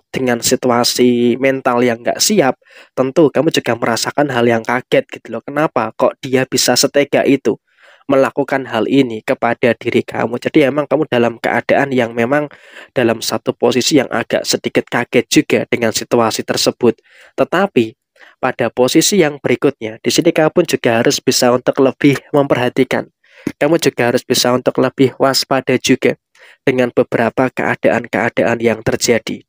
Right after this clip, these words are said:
dalam diri kamu saat ini. Karena apa? Yang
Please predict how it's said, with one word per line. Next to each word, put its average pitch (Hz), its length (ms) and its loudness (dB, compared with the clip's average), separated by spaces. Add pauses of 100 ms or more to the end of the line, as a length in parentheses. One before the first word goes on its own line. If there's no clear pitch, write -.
dalam 113 400 0
diri 117 240 0
kamu 110 320 -2
saat - 400 -2
ini. 110 160 0
Karena 190 400 0
apa? 120 160 -2 (600)
Yang 120 180 2